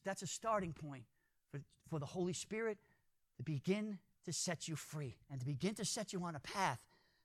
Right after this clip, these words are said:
that will deliver you from the things that have holding you down. A fortune teller studied the hand of a young man and said,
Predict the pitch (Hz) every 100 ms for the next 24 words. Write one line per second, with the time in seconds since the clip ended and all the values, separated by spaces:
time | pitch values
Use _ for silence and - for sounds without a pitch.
0 | _ 160 160 147 160 202 175 151 131 123
1 | 160 147 - 175 180 143 151 - 170 147
2 | 151 147 147 135 110 127 - _ _ _
3 | _ _ _ _ _ _ _ _ 196 -
4 | 294 311 247 254 240 214 - 262 277 277
5 | - 175 226 233 233 233 - 202 202 214
6 | 220 214 208 196 - 202 170